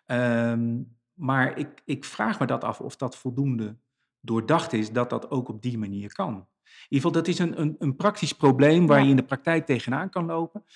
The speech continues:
Speaker 1: Dus ik s-, ik, ik snap de gedachtegang van we beschermen een grotere groep. Iedereen die ermee te maken heeft, dus ook zelfs bijvoorbeeld een sollicitant.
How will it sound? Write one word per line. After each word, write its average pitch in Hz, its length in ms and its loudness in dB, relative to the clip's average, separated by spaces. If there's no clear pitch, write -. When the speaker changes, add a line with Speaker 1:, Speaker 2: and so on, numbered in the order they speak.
Speaker 1:
Dus 131 140 -2
ik - 220 -8
s-, - 300 -8
ik, 135 240 -4
ik - 400 -6
snap 220 420 0
de 143 100 0
gedachtegang 113 880 -2
van 110 400 -2
we 113 140 -4
beschermen 120 600 -2
een 110 60 -6
grotere 143 500 0
groep. - 420 -4
Iedereen 147 340 4
die 127 120 2
ermee 117 200 4
te 113 100 -2
maken 175 360 0
heeft, 165 120 -2
dus 127 140 -4
ook 139 140 -2
zelfs 131 200 -2
bijvoorbeeld 113 300 -12
een - 60 -8
sollicitant. 107 800 -6